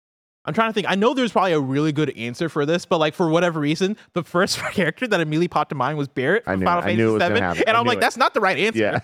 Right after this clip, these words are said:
Speaker 1: <laughs> That's definitely not the right answer." Even though I liked him a lot in Remake. In Remake, I thought they did a lot of good stuff with Barret.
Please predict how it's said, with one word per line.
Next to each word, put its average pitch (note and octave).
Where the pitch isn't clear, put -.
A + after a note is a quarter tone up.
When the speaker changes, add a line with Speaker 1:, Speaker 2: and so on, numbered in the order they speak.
Speaker 1:
<laughs> -
That's A#3+
definitely B3+
not D#3+
the D#3+
right C#3+
answer." D3+
Even D3
though G#3+
I E3+
liked D3+
him D#3
a C3
lot B2+
in G#2+
Remake. G#2+
In F3+
Remake, F3+
I C3
thought C3
they B2
did A#2
a A#2
lot A#2
of A2
good A#2
stuff A2+
with A#2
Barret. G#2+